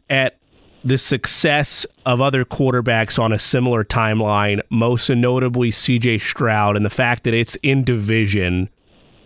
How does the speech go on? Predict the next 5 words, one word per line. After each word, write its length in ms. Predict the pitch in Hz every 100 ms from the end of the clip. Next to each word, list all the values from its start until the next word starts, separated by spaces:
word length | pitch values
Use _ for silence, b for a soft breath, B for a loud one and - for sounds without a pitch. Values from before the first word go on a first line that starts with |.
| _ _ 220 -
does 180 | 139
that 320 | 123 160 220 - _ _
amplify 720 | 139 147 - 160 - 147 139 131
at 120 | 120
all? 480 | 117 120 123 120